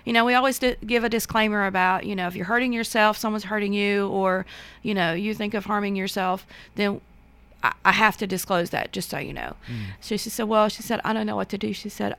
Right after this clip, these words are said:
Speaker 1: "I watch my dad take a drink every morning. He puts it in his coffee,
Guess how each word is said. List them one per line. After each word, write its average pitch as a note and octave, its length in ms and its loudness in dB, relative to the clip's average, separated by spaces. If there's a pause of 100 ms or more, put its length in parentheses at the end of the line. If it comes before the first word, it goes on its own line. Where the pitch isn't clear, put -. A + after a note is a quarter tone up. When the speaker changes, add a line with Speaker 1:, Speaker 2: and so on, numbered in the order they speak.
Speaker 1:
"I G3 100 2
watch G3+ 300 -2
my F#3+ 120 -2
dad F3+ 320 -2
take F#3+ 180 -6
a G3+ 60 -8
drink F3+ 260 -6
every F#3+ 240 -2
morning. F#3 380 -2 (340)
He G3+ 140 0
puts G3 280 -2
it A3 80 0
in G#3+ 140 2
his A3 160 0
coffee, G#3 540 0